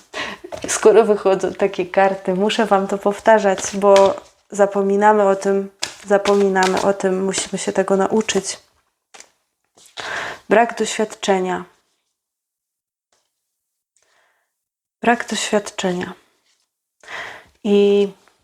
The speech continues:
to, że jakby masz brak doświadczenia w tym, to nic, zacznij, rób to.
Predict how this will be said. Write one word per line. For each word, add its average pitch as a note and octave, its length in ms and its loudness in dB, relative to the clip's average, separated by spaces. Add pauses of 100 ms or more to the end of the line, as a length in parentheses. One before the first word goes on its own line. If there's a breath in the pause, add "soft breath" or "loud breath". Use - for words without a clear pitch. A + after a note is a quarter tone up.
(140)
to, A3+ 160 0
że G#3 300 4 (680)
jakby G3 540 4
masz A3 360 2
brak A3 260 2
doświadczenia G3+ 680 -2
w F#3 80 -10
tym, A#3 320 -2 (440)
to G3 160 -2
nic, G#3 480 0 (420)
zacznij, G3 640 0 (500)
rób G3+ 280 0
to. A3 380 2